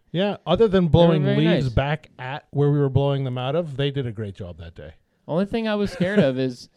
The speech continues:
Speaker 2: that they might have found some gummies that I had in a, in a thing that
Speaker 1: <laughs>
Speaker 2: I had got
Speaker 1: The
Speaker 2: from
Speaker 1: chocolates.
Speaker 2: that I got from New York when I was there, the
Speaker 1: <laughs>
Speaker 2: gummies, and I was
Speaker 1: Oh.
Speaker 2: like,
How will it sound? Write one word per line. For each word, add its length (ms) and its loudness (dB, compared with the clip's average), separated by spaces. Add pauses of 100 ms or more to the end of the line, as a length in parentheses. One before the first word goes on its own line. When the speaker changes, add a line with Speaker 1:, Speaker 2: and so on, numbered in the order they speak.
(280)
Speaker 2:
that 160 -16
they 120 -4
might 220 -6
have 120 -6
found 320 -4
some 260 -8
gummies 420 -4
that 140 -4
I 100 -2
had 440 -6
in 140 -10
a, 200 -6
in 200 -2
a 40 6
thing 280 0
that 680 2
Speaker 1:
<laughs> 40 -12
Speaker 2:
I 220 2
had 200 -4
got 300 0
Speaker 1:
The 120 6
Speaker 2:
from 100 6
Speaker 1:
chocolates. 580 4
Speaker 2:
that 120 6
I 140 6
got 260 4
from 160 2
New 80 4
York 500 4
when 160 0
I 140 -2
was 200 0
there, 380 6
the 220 6
Speaker 1:
<laughs> 60 2
Speaker 2:
gummies, 520 0
and 240 -8
I 100 0
was 100 2
Speaker 1:
Oh. 20 0
Speaker 2:
like, 160 -2